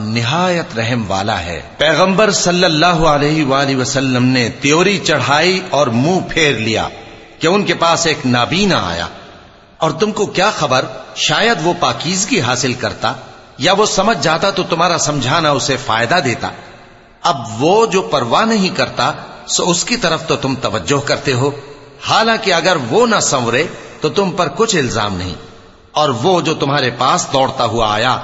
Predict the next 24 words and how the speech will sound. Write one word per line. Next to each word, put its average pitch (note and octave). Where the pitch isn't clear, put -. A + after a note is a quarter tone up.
और D3
वो D3+
अल्लाह C#3+
से E3+
डरता B2+
भी G#3
है, C#3+
तो D#3
उससे G3+
तुम C3
बेरुखी A2
करते G#2
हो। F#2+
देखो, E3
ये C3
कुरान D#3+
नसीहत D3
है, F#2
बस D3
जो G#3
चाहे C#3+
इसे C3+
याद B2+
रखे। C#3+